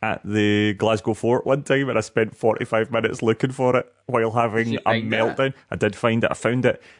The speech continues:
Speaker 1: literally just under the wheel of my car. It had just fallen out as I got out the car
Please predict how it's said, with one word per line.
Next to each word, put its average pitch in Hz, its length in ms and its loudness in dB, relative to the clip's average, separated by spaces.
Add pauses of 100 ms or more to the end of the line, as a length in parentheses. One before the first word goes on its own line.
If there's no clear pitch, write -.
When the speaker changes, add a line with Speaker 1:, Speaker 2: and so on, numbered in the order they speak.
Speaker 1:
literally 117 520 0
just 98 400 -4
under 107 240 2
the 101 100 2
wheel 110 240 0
of 107 60 0
my 98 80 0
car. 107 400 -4 (120)
It 82 120 -2
had 110 120 -6
just 117 280 -4
fallen 107 320 2
out 104 120 0
as 104 140 -2
I 110 40 0
got - 240 -4
out 104 160 0
the 104 100 -4
car 110 360 -2